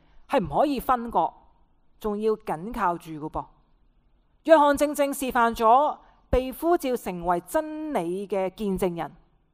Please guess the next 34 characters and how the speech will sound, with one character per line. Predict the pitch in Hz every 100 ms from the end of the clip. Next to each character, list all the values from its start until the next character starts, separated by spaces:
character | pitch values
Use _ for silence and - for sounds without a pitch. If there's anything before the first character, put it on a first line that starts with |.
| _ _ _ _
嗱， | -
好 | 240 294
似 | 320 294
透 | 269 254
過 | 262 214
我 | 240
哋 | 220 226
呢 | 294
班 | 311 294 302 294 - _ _
蒙 | 226 196 170 185
恩 | 294 302
嘅 | 233
罪 | 208 185
人， | 185 160 160 160 - _
將 | - 277
真 | 285 277 269
理 | 202 185
傳 | - 170
開 | 160 220
去 | 208 170
咁。 | 147 160 _ _ _ _ _ _ _ _ _ _
所 | - 349
以 | 349 311
這 | 208 208 294
些 | - 320 311
話 | 285 214 196 190 - _ -
係 | 233
為 | 226 226 214 220
要 | 226 226
叫 | 233 220
你 | 196
們 | 208 170
得 | - 254 -
救， | - 185 175